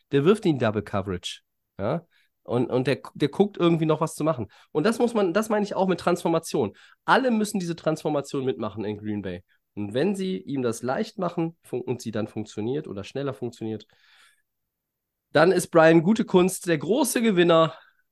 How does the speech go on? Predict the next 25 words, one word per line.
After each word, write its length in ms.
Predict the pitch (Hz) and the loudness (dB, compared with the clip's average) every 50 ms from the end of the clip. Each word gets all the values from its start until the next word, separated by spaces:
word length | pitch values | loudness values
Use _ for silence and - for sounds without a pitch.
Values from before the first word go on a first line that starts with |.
| _ _ - | _ _ -10
nach 360 | - 151 143 143 135 - 139 139 | -4 -2 -2 -2 -4 -6 -8 -4
drei 300 | 135 135 143 156 175 180 | 0 2 4 4 4 4
Jahren 520 | 175 151 143 147 151 147 147 143 143 143 | 4 4 4 4 4 4 2 0 -2 -2
Tamtam 520 | - 151 139 143 139 - 139 135 143 147 | -2 -4 -2 -2 0 0 2 2 2 2
in 180 | 135 131 127 123 | 0 -2 -2 -2
Green 220 | 123 127 131 131 | -2 -2 0 0
Bay 280 | 123 120 120 120 120 120 | 0 2 2 2 2 0
mit 240 | 120 120 120 - - | 0 -2 -4 -6 -8
spielt 340 | - - - 165 175 180 165 | -12 -6 -2 -2 0 0 0
er 100 | 156 143 | 0 0
oder 120 | 135 127 | 0 -2
spielt 300 | 127 - - 139 135 127 | -2 -4 -4 -4 -2 0
er 100 | 123 113 | 0 0
nicht? 380 | 123 131 147 143 - - - 151 | 0 0 -2 -4 -8 -14 -12 -4
Was 180 | - 156 165 - | -2 -2 0 0
erzählt 400 | - 147 143 - 160 143 147 143 | -2 -6 -4 -2 -2 -2 -2 -2
er 80 | 139 120 | -2 -4
dienstags 400 | 120 127 131 - 143 127 - - | -4 -6 -6 -4 -4 -4 -4 -4
bei 100 | 127 123 | -6 -4
Pat 220 | - - 127 120 | -4 -4 -6 -4
McAfee? 480 | 127 127 131 - 123 - - 135 123 117 | -4 -4 -4 -6 -8 -10 -8 -6 -6 -6
Was 140 | 120 117 | -6 -6
erzählt 300 | 117 113 - - 113 110 | -8 -8 -6 -6 -4 -4
er 100 | 117 104 | -4 -4
nicht? 300 | 104 113 123 123 - - | -2 -4 -4 -6 -10 -16